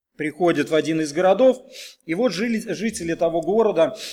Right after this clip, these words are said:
а, девятнадцатый стих, давайте прочитаем с вами. "И сказали жители того города Елисею: вот положение этого города хорошо, как видит гос-, господин мой,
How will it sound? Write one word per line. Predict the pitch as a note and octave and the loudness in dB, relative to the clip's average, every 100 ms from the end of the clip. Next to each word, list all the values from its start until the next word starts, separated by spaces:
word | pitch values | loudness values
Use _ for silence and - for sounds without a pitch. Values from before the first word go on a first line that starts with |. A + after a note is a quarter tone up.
| - _ _ D3 | -18 _ _ -14
а, | C#3 C#3 | -6 -6
девятнадцатый | C3+ E3 F#3 E3 - F3 | -6 -4 0 0 -2 -10
стих, | - F3+ C3+ | -6 -4 0
давайте | C#3 C3+ - | 0 0 -4
прочитаем | - - G#3+ G3+ | -14 -6 -2 -2
с | E3 | -2
вами. | E3+ C#3+ | -6 -6
"И | |
сказали | D#3 G3 F#3 A#3+ G3+ | -6 -6 -4 -2 -2
жители | F#3+ A3+ E3+ | -4 -4 -6
того | F3 F3 D#3+ | -2 0 0
города | D#3+ F3+ F#3+ D3+ | 0 0 0 0
Елисею: | D#3 D#3+ - G#3 E3 A2+ - _ _ _ _ | -2 -2 -2 -2 -2 -6 -14 _ _ _ _
вот | C3+ A#3+ - | -2 -2 0
положение | G3 G3+ A3+ A3+ G3+ | -2 0 -2 -2 -4
этого | G3+ F3+ | -4 -6
города | E3 F#3 G#3+ G3+ | -2 2 2 2
хорошо, | F3+ F3+ E3 D#3 - G#3+ | -2 2 4 2 2 0
как | - D3 | 0 -4
видит | D3+ D3 D3+ | -4 -4 -2
гос-, | C#3+ E3 - - D#3 | 0 -2 -2 -10 -6
господин | D3+ - D3+ C#3+ C#3+ | -6 0 0 0 -4
мой, | B2+ A2 | -4 -8